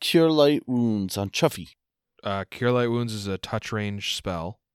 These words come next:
Speaker 1: I'm going to stay right here and cast Cure Light Wounds on Chuffy.
Speaker 2: Okay. Are you gonna cast defensively?
Speaker 1: Sure am.
Speaker 2: Okay.
Speaker 1: Uh, not well, though.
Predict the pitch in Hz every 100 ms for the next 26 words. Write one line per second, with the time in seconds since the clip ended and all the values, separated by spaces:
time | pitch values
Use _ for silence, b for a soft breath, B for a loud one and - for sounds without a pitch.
0 | _ _ _ - 113 117 123 120 113 107
1 | - 147 156 135 113 85 113 107 101 104
2 | - 101 98 95 - - _ b b b
3 | _ - 135 120 113 107 87 113 107 101
4 | 104 95 185 151 139 - _ _ _ _
5 | - 101 - 120 147 - 107 101 101 98
6 | 98 90 - 104 - - 113 107 127 135
7 | 147 - _ - - 127 117 143 143 131
8 | _ _ _ _ _ - - 120 143 -
9 | _ _ _ _ - 143 151 175 330 330
10 | 320 320 311 302 269 - - - - 120
11 | 85 107 151